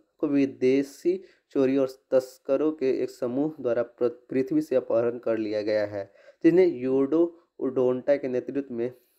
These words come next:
रे-, रे-, रेवेजर्स कहा जाता है। टू थाउजेंड फ़ोर्टीन में प्रतीत ग्रह मोरगा पर कीवल एक रहस-, केवल कीवल एक रहस्यमयी ओब्रो चु-, चुराता है,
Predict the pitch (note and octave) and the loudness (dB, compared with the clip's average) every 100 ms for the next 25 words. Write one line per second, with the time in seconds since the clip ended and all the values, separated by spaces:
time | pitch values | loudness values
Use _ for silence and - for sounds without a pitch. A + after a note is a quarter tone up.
0 | _ - A#2+ A#2 B2 - - - A#2+ - | _ -18 -4 -2 -2 -4 -12 -2 0 0
1 | A2 A#2+ B2 B2 B2 C3 C#3+ - B2 A#2 | 2 2 4 2 0 0 -2 -4 -4 -2
2 | A2 G#2+ - A2 A2 G#2 - _ - - | -2 -4 -4 -4 -4 -8 -10 _ -20 -20
3 | _ - D3+ E3 E3+ D3 C3+ E3+ D3+ - | _ 0 4 4 2 0 -2 -2 -2 -4
4 | C3+ - D#3 E3 - B2+ C3+ - _ _ | -4 0 0 0 0 2 2 0 _ _
5 | B2 B2 B2+ C3 D3+ - - A2 A#2+ _ | -4 -2 0 2 2 0 -2 -2 -2 _
6 | - - _ D#3 D#3 F3 D#3+ D3 C3 C3 | -20 -20 _ 6 8 8 4 0 -4 -4
7 | B2+ - C3+ C#3 D#3+ E3+ - - C#3 D#3+ | -12 -8 -4 0 2 0 -2 -2 2 2
8 | - B2+ C3+ C3+ B2 B2 C3 C3 C#3+ - | 2 -2 -2 0 0 0 -4 -4 -4 -8
9 | _ _ _ _ - C3 C3 B2+ C#3 D3+ | _ _ _ _ 0 2 2 2 -2 -2
10 | D#3 C3 - - - B2 A2+ - G#2+ G#2 | -2 -6 -6 -8 -4 0 0 2 -2 -2
11 | G2+ | -10